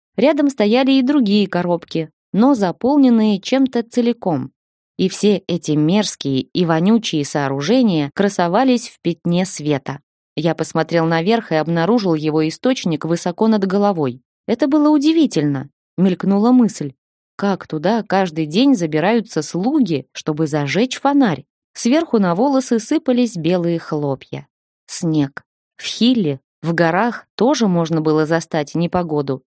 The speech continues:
Повеяло чем-то родным и знакомым. И тепло стало на сердце.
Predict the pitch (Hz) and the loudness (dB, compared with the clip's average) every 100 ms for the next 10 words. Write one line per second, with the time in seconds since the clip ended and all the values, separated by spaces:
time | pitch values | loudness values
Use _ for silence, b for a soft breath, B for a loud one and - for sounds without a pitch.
0 | _ - 165 202 302 269 247 - 247 233 | _ -4 -2 2 2 2 0 0 0 2
1 | 208 208 190 190 269 311 269 - 262 240 | 2 0 2 4 4 4 0 -2 2 2
2 | 240 - 190 175 151 135 135 _ _ _ | 0 -2 -4 -2 -2 -4 -8 _ _ _
3 | - 170 - 147 175 254 - 156 147 147 | -10 -8 -6 -4 -2 -4 -2 -4 -2 -2
4 | 147 170 151 - 151 | -2 -4 -6 -8 -14